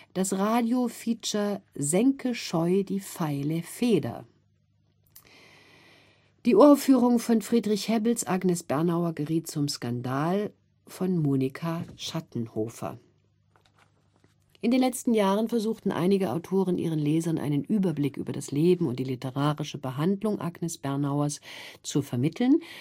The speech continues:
darunter Karl Pörnbacher in Agnes Bernauer Literatur und Wirklichkeit. Dietz Rüdiger Moser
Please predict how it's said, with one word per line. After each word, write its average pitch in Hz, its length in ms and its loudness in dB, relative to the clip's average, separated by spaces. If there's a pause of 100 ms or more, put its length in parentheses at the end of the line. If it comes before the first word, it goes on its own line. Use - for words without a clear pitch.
(160)
darunter 127 420 -4
Karl 143 340 -4 (120)
Pörnbacher 135 840 0 (460)
in 233 300 4 (160)
Agnes 202 500 4
Bernauer 160 560 0
Literatur 147 600 -4
und 175 220 -8
Wirklichkeit. - 800 -10 (640)
Dietz - 640 0 (180)
Rüdiger 180 520 2
Moser 233 640 4